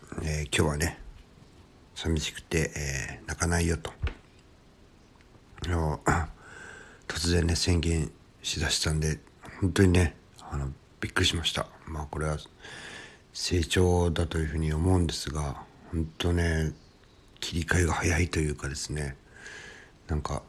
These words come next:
<clears throat> ちゃんとこう、現実を受け入れて、<clears throat> あの、まあ、自分とどう過ごすかみたいなね、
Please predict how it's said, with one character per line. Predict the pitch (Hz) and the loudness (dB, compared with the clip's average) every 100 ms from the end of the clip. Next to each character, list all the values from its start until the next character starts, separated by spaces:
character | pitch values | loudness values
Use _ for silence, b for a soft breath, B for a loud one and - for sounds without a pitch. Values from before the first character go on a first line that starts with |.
| - | 6
<clears throat> | 127 107 92 82 | 8 8 4 0
ち | - | 0
ゃ | 92 | 0
ん | |
と | 80 - | 0 -2
こ | 80 78 - - - - - - - | 0 0 -2 -14 -20 -18 -16 -10 0
う、 | |
現 | 92 | 2
実 | 90 80 95 | 2 2 0
を | |
受 | 85 110 | 4 6
け | 101 | 6
入 | |
れ | 82 | 6
て、 | - - - - - | -2 -8 -10 0 8
<clears throat> | 147 123 - - - - - | 12 12 8 2 -12 -20 -4
あ | 82 | -2
の、 | 76 76 76 - - - - - - - - - - - - - | 0 -2 -4 -8 -16 -20 -20 -20 -20 -20 -20 -20 -20 -16 -6 2
ま | 95 | 4
あ、 | |
自 | 85 92 | 4 8
分 | 104 101 | 8 10
と | 98 | 10
ど | 101 | 10
う | |
過 | 87 - | 8 6
ご | 90 | 6
す | - | 4
か | - | 0
み | 69 | -4
た | 67 | -4
い | 71 | -4
な | 73 | 0
ね、 | 85 | 0